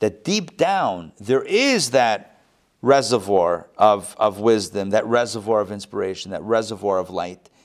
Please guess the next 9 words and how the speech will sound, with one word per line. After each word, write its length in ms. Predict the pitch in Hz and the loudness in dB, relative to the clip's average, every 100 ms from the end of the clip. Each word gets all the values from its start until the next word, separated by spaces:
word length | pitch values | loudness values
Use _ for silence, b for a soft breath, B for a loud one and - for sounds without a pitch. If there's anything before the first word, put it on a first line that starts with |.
| _ | _
that 160 | 113 - | -6 -4
deep 220 | 185 185 | -6 -2
down 340 | 180 175 170 - _ _ _ | 0 0 -2 -12 _ _ _
inside 600 | 180 226 220 - 196 190 | 2 2 2 4 4 4
that 380 | 143 180 226 247 - | 2 0 0 -4 -8
individual, 800 | 208 214 240 254 175 135 143 120 | -6 -4 -4 -6 -6 -6 -6 -2
it 100 | 175 | 0
already 300 | 208 208 185 | 0 0 -4
exists. 520 | 135 131 - - | -6 -10 -10 -12